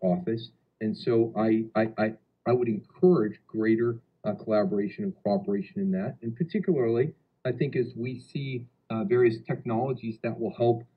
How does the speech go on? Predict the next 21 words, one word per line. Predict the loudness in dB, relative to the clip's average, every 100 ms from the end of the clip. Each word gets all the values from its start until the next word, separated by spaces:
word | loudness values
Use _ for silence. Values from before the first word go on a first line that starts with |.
| _ -6
uh, | -4 -2
demystify | -2 -2 -2 -4 -4 -2 0
or | 0 -2
debunk | -4 -4 -2 -2 -4 -6
or | -6
clarify. | -6 -6 -4 -4 -4 -2 0 0 -2 _ _ -6
Um, | -2 0 0 -2 -6 -20 _
but, | -2 -2 -4 -4
but | -2
I | 0
think | 0 -2
it's | -2 0
also | 2 2 2 0
important. | 0 -2 -4 -4 -4
One | 0
of | 0
the, | 0 -2 -4
one | -4 -2
of | -2
the | -2
reasons | -4 -6 -6 -4 -4 -4